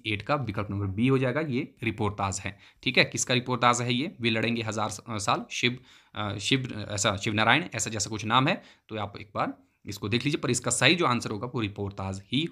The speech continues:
होगा सिक्सटी एट का। चलिए अगला प्रश्न देख लेते हैं, फूलों का कुर्ता किसकी कहानी है? तो यह है यशपाल की कहानी। विकल्प नंबर डी इसका सही उत्तर होगा। नेक्स्ट है देखिए, संस्कृति के चार अध्याय किसकी रचना है? तो ये रामधारी सिंह दिनकर की है। नेक्स्ट प्रश्न है, पद्मावत की भाषा क्या है?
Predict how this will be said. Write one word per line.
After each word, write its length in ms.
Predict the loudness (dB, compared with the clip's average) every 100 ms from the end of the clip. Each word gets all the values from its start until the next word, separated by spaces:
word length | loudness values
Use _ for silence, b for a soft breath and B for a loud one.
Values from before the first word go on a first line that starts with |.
| -4
होगा 300 | 0 2 0 -6
सिक्सटी 500 | -6 -4 -4 -4 -4
एट 200 | -4 -4
का। 200 | -12 -18 b b b
चलिए 220 | 2 4
अगला 180 | 6 4
प्रश्न 220 | 2 0
देख 100 | 2
लेते 180 | 0 -2
हैं, 100 | -6
फूलों 340 | -4 0 0
का 100 | 2
कुर्ता 400 | -2 -2 2 2
किसकी 480 | 2 -2 -4 -2 -4
कहानी 440 | 0 0 0 -2 -2
है? 140 | -2
तो 100 | -2
यह 140 | -4
है 160 | -4 -2
यशपाल 380 | -4 -2 -4 -4
की 160 | -4
कहानी। 500 | -4 -4 -4 -2 -4 B B B B
विकल्प 240 | 0 2
नंबर 200 | 4 4
डी 160 | 4 2
इसका 200 | 0 -4
सही 180 | -2 -2
उत्तर 180 | -2 -4
होगा। 240 | -6 -8 b b b 0
नेक्स्ट 180 | 4
है 40 | 4
देखिए, 220 | 4 4
संस्कृति 400 | 2 2 0 -2
के 140 | 0
चार 220 | 4 6 6
अध्याय 440 | 2 2 4 4
किसकी 280 | 2 -4 -2
रचना 240 | -2 -2
है? 100 | -2
तो 140 | -4 -4
ये 100 | -2
रामधारी 380 | -2 -2 -2
सिंह 220 | -2 -4 0
दिनकर 320 | 0 2 2
की 140 | 4
है। 220 | 2 0 B B B
नेक्स्ट 220 | 2 2
प्रश्न 200 | -2 0
है, 100 | 0
पद्मावत 520 | 2 2 2 2 0 -2
की 80 | -4
भाषा 380 | 0 2 4 0
क्या 420 | -2 _ -2 -2
है? 260 | -2 -10